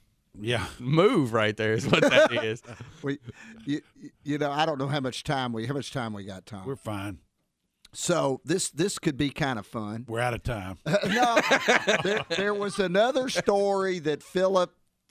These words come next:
Speaker 3: kind of bubbled up this week at the office, and we've been having a blast talking about it. It was in the Wall Street, and it's golf's new conundrum. Anybody's watching golf, golf season's in full force now. Tiger Woods is out this week.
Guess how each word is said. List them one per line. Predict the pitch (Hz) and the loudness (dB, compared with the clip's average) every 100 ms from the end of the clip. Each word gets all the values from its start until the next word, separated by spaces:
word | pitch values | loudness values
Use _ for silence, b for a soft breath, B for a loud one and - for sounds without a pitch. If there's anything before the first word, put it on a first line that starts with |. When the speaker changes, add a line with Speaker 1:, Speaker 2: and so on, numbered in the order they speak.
| _ | _
Speaker 3:
kind | 165 156 | 0 2
of | 151 117 | 2 2
bubbled | 156 147 143 | 2 2 2
up | 143 139 | 2 0
this | - 139 - | -2 -2 -2
week | 131 135 135 - | -2 0 -2 -4
at | 123 | -4
the | - | -2
office, | 113 123 127 - 127 139 | 2 2 2 0 -2 -2
and | |
we've | 165 202 | 0 0
been | 160 143 | -2 0
having | 143 131 120 | 0 0 -2
a | |
blast | 98 107 107 98 95 - | -4 -4 -4 -6 -8 -8
talking | - 98 - 101 | -4 -4 -6 -8
about | 85 92 90 | -8 -8 -8
it. | 92 | -10
It | 110 113 | -8 -8
was | 135 | -4
in | 135 151 | -2 -2
the | |
Wall | 151 143 151 | 2 2 2
Street, | - - 120 135 139 | 0 -2 0 0 -2
and | 135 131 | -2 0
it's | 135 - - | -2 -4 -2
golf's | 151 156 156 - | 2 4 2 -4
new | 156 165 160 | 0 2 0
conundrum. | - 156 147 175 160 110 101 120 151 _ _ B B B B | 0 0 2 2 0 -2 -2 -2 -6 _ _ B B B B
Anybody's | 127 147 170 160 | -2 2 2 4
watching | 165 185 233 | 2 2 -2
golf, | 233 214 156 139 | 2 4 4 0
golf | - 131 139 | 0 2 2
season's | - 160 143 139 | 0 -2 -2 0
in | 156 | 0
full | - 175 170 | 0 0 0
force | - 190 180 - | 2 2 0 0
now. | 127 131 | 0 0
Tiger | - 156 160 | 2 2 2
Woods | 156 156 165 139 | 2 2 2 0
is | 131 | 0
out | 143 139 | 2 2
this | 143 131 | -2 -2
week. | 131 123 131 - | -2 0 -2 -4